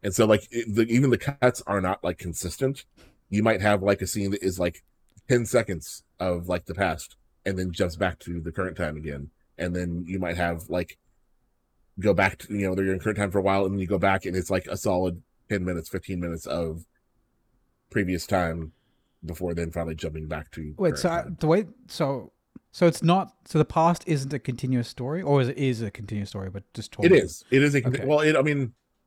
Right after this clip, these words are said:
Speaker 1: yeah, it is, it is generally a continuous story. Yeah, it is telling a story.
Speaker 2: Okay.
Speaker 1: Like, there are two, kind of two stories going at the same time.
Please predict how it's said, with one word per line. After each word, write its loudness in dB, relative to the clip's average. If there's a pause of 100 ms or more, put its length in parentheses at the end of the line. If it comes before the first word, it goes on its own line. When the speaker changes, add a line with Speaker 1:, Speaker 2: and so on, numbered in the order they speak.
(480)
Speaker 1:
yeah, 6 (160)
it 4
is, 0
it 2
is -2 (100)
generally -2
a -4
continuous -10
story. -2 (260)
Yeah, 8
it 6
is -6
telling 4
a 4
story. -4 (180)
Speaker 2:
Okay. 0
Speaker 1:
Like, 0
there 8
are 10
two, -8
kind 6
of 6
two 0
stories 2
going -2
at -6
the -12
same -4
time. -12